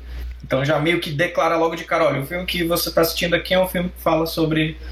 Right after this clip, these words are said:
sobre isso." Então, não sei, eu, hum, achei que, é, eu acha-, eu achava mais interessante o filme a deixar isso mais implícito e as pessoas mesmas tirarem as suas próprias conclusões. E a minha cena favorita, eu acho que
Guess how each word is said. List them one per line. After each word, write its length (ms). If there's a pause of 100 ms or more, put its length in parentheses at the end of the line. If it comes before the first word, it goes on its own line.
(320)
sobre 240
isso." 320
Então, 440 (560)
não 80
sei, 380
eu, 260 (320)
hum, 400 (480)
achei 280
que, 320
é, 160
eu 100
acha-, 340
eu 80
achava 280
mais 180
interessante 480
o 60
filme 340 (460)
a 80
deixar 280
isso 200
mais 200
implícito 600
e 20
as 80
pessoas 340
mesmas 440 (320)
tirarem 400
as 80
suas 240
próprias 340
conclusões. 840 (480)
E 60
a 80
minha 160
cena 260
favorita, 920
eu 120
acho 300
que 200